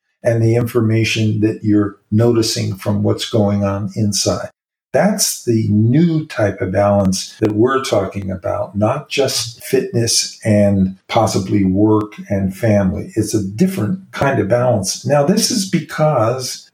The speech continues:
everything is different now. And we might not even be having this conversation twenty-five years ago the same way at all,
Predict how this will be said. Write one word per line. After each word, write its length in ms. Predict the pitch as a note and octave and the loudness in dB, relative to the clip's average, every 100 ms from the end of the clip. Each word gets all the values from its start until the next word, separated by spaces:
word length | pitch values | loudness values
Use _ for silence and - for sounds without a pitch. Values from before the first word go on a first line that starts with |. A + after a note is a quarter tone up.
| - | 0
everything 600 | E3 E3 E3+ E3+ D3+ C#3+ | 0 2 -2 0 -2 -2
is 140 | C#3+ | -2
different 380 | F3 F#3 F#3 - | 0 0 0 -2
now. 260 | F#2 - - _ _ - | -6 -8 -16 _ _ -6
And 340 | C3+ B2 A#2+ - | 0 0 0 0
we 100 | F#3+ | 0
might 300 | B3 A3+ F3+ | 2 2 4
not 180 | F3+ F3 | 4 2
even 260 | - A#2+ | 0 -2
be 100 | G#2 | 0
having 440 | G#2+ D3 G3+ A#2+ A2 | 2 2 2 2 0
this 180 | G#2 | -2
conversation 720 | - A2+ G#2+ G2+ - A2 - A2+ | 0 -2 -2 -4 -2 -2 -2 -4
twenty-five 560 | A#2 G#2 F#2+ F#2 F2+ | -2 -2 -2 -2 -2
years 220 | A2+ G3 | 0 0
ago 240 | - - G2+ | 0 -2 -4
the 140 | F#2+ | -4
same 320 | - D3+ B2+ | -2 -2 0
way 200 | A2+ A#2+ | 0 0
at 80 | - | 2
all, 380 | - - - - | 2 2 0 -4